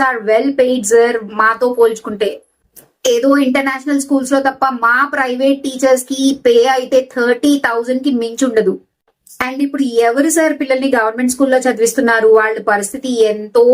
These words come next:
బాగోలేకపోతేనే వాళ్ళని గవర్నమెంట్ స్కూల్లో వేస్తారు సార్, లేకపోతే వాళ్ళకు వచ్చిన ఇన్కమ్ లో nearly సిక్స్టీ పర్సెంట్ స్పెండ్ చేసైనా ప్ర-, ప్రైవేట్ స్కూల్లోనే చదివించడానికి ప్రిఫర్ చేస్తున్నారు సార్ పేరెంట్స్.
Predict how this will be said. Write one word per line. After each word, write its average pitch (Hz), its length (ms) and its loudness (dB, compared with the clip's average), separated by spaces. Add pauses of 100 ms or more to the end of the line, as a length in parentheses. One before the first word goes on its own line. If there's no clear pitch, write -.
(260)
బాగోలేకపోతేనే 233 1500 2
వాళ్ళని 254 320 -4
గవర్నమెంట్ 226 340 -4
స్కూల్లో 240 240 0
వేస్తారు 220 460 2
సార్, 214 240 2 (420)
లేకపోతే 269 680 0
వాళ్ళకు 254 680 0
వచ్చిన 294 280 2 (180)
ఇన్కమ్ 262 380 0
లో 277 60 0 (100)
nearly 269 360 2
సిక్స్టీ - 600 0 (160)
పర్సెంట్ 294 420 2
స్పెండ్ 262 360 -2
చేసైనా 254 400 4
ప్ర-, 277 180 -4 (280)
ప్రైవేట్ 262 420 -2
స్కూల్లోనే 285 540 4
చదివించడానికి 254 580 0
ప్రిఫర్ 254 340 0
చేస్తున్నారు 262 460 0
సార్ 254 120 0 (100)
పేరెంట్స్. 226 440 2